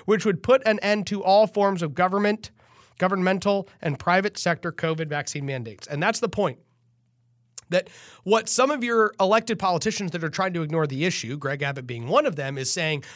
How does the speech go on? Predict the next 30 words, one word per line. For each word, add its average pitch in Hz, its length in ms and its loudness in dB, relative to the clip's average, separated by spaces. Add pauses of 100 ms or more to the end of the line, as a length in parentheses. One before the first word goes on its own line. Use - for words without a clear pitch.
"Oh, 262 140 4
well, 160 180 -2
I'm, 190 200 0 (200)
I'm 190 320 2
suing. 180 480 0
I'm 185 240 2
in 190 100 -2
federal 180 300 -2
court. 233 260 2
I'm 180 200 2
suing." 175 400 0 (240)
And 170 100 -2
what 185 120 0
he's 180 140 -2
saying 262 340 2
is, 139 360 -2 (180)
"Some - 380 2
of 233 100 0
the 202 80 0
mandates 202 600 0
I'm 175 180 0
suing 180 320 0
against, 165 400 -2
so 156 80 -2
stop 185 320 -4
telling 180 260 0
me 160 120 -2
to 147 100 -2
address 143 420 -2
mandates. 151 640 -8